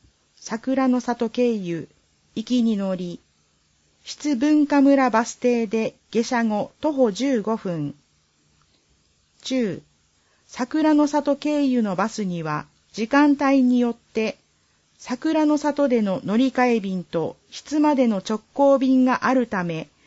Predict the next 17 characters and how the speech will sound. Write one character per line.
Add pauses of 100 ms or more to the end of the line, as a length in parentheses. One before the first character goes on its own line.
(160)
バ
ス
会
社
に
ご
確
認
く
だ
さ
い。 (1900)
入
場
料、 (420)
無
料。